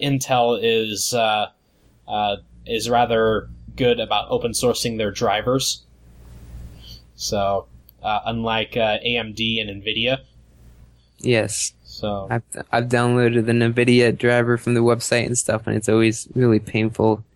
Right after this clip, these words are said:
Speaker 2: trying to find the right one and making it work.
Speaker 1: Yeah, and, uh, like, I especially remember the A T I driver, uh, back, like, five years ago. I wanted to install it on my Newmont laptop.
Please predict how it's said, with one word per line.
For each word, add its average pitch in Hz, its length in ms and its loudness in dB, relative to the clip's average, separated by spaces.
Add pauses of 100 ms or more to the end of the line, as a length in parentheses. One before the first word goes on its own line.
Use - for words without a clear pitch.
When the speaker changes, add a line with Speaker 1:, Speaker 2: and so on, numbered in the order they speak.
(320)
Speaker 2:
trying 110 160 0
to 107 100 -2
find 107 240 0
the 110 80 4
right 107 160 2
one 110 160 0
and 113 100 0
making 113 280 0
it 113 80 0
work. 117 420 0 (580)
Speaker 1:
Yeah, 120 360 0
and, 127 400 -2
uh, 117 400 4
like, 123 120 -2
I 123 40 0
especially 156 340 0
remember 135 260 4
the 127 200 -2
A 131 140 0
T 113 200 -4
I 117 220 4
driver, 107 560 0 (400)
uh, 104 340 0
back, 110 260 2 (260)
like, 107 220 -4
five 117 320 0
years 113 280 -2
ago. 104 400 0 (360)
I 110 200 -2
wanted 123 280 -2
to 120 160 -2
install 117 440 2
it 107 100 -4
on 113 300 -2
my 104 140 -4
Newmont 131 480 0
laptop. 104 640 -2